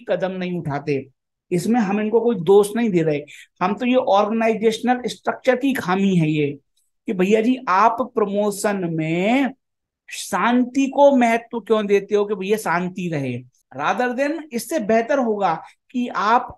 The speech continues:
एक्शन को तरजीह दीजिए कि भाई साहब आपने इस लेवल पे कौन सा एक्शन लिया जो कि आतंकियों के खिलाफ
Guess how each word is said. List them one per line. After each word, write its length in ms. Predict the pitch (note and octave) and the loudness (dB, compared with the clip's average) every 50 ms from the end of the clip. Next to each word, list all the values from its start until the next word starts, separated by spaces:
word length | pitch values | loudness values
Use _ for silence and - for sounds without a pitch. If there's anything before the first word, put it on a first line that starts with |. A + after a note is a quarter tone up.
| _ - | _ -8
एक्शन 500 | G3 G3 - - - - C4 B3+ C4 B3+ | -8 -8 -8 -8 -4 -2 0 0 0 0
को 200 | B3+ B3+ B3+ A#3+ | 2 4 4 4
तरजीह 580 | B3 - G#3+ F3+ F3+ D#3+ D3 D3+ E3+ F3+ F#3 | 4 2 0 -2 -2 -4 -8 -6 -4 -2 -2
दीजिए 580 | E3+ - - D3 D3+ C#3+ B2+ C3+ D3 C#3+ C3+ B2+ C3 _ _ - - _ _ | -4 -4 -8 -10 -10 -10 -8 -6 -4 -4 -4 -4 -8 _ _ -20 -20 _ _
कि 80 | - A#3+ | -6 -4
भाई 340 | F#3+ F#3 E3+ G3 G#3+ A3 G3+ | -2 0 0 0 0 0 2
साहब 260 | A#3+ A#3+ B3 A#3+ - - | 2 2 2 2 0 -2
आपने 500 | E3 F#3+ G3+ A#3+ A#3 - B3 C4 C4+ C4 - | 0 0 2 0 0 0 -2 -4 -4 -4 -4
इस 200 | A#3+ B3 - B3+ | -6 -6 -6 -4
लेवल 420 | A#3 A3 G#3 G3+ G3+ G#3 G3+ G3+ | -2 0 0 0 0 0 -2 -2
पे 260 | G3 - - A#3+ B3+ | -4 -2 -2 0 0
कौन 400 | B3 B3 - - A#3+ C4+ D4 D4+ | -2 -2 -2 0 2 4 4 2
सा 200 | D4 D4 D4+ D4 C#4+ - | 2 0 0 -2 -2 -2
एक्शन 400 | - G3+ G3+ - - - A3+ A3 | -4 -4 -6 -6 -4 -2 -2 0
लिया 560 | A3 G3+ F3 F3 F3+ F3+ E3+ D3 C3+ C#3 - - - - - _ _ - | 0 -2 -2 -2 0 0 0 0 -2 -4 -8 -16 -20 -20 -20 _ _ 2
जो 120 | G3+ A#3 | 2 2
कि 220 | A#3 A#3 C4 C4 B3+ | 2 2 -2 -6 -4
आतंकियों 640 | - E3+ F#3 G3+ - - A#3 A#3 A3+ A#3 A#3 A3+ A3+ | -2 0 -2 0 0 0 0 0 2 2 2 2 2
के 100 | A3+ A#3+ | 2 0
खिलाफ 380 | A3+ - G3+ G#3+ G#3+ A#3 - | 0 2 2 2 2 0 0